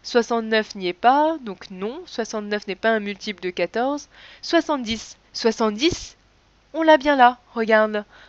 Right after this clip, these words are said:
Donc soixante-dix est un multiple de quatorze. Soixante-quinze n'est pas un multiple de quatorze, puisqu'après soixante-dix, on a quatre-vingt-quatre.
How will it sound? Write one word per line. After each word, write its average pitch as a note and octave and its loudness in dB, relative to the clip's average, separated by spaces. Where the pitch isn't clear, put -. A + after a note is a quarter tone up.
Donc G3+ -10
soixante-dix C4 -2
est C#4 -2
un B3+ 2
multiple A3 -4
de G3+ 0
quatorze. F3+ -4
Soixante-quinze A#3+ 0
n'est G#3 -4
pas G#3 2
un G#3 4
multiple G3+ -6
de F#3 -6
quatorze, B3+ 0
puisqu'après A3+ -2
soixante-dix, G#3 -6
on G3 -10
a F3+ -4
quatre-vingt-quatre. F#3 -6